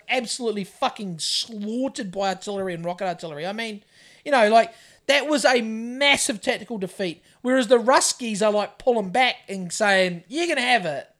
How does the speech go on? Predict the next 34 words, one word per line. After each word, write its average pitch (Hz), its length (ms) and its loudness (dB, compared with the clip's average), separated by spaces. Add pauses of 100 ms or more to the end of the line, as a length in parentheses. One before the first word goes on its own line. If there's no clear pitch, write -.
(680)
But 233 180 6
now 254 400 4
maybe 220 440 2
the, 190 380 0
the 180 140 -4
Rus-, 190 480 -2
Russians 190 380 -4
are 180 40 -4
gonna 180 140 -4
have 175 140 -6
to 175 60 -10
mobilize 170 480 -4
more 160 160 -10
troops. 208 520 0 (360)
And 196 380 2 (600)
what 254 540 4 (460)
is, 226 720 -2
what 240 460 0
the 214 260 -4
general 196 400 -6
gist - 420 -2
of 196 120 -10
this 190 220 -4
will, 180 540 -4
is, 185 600 0 (100)
is 196 420 -4 (240)
th-, 151 240 -20
this 175 320 -10
is - 380 -8
the, 175 200 -8
the 143 140 -14
saddest 226 560 -2
part 151 280 -8
is 127 320 -12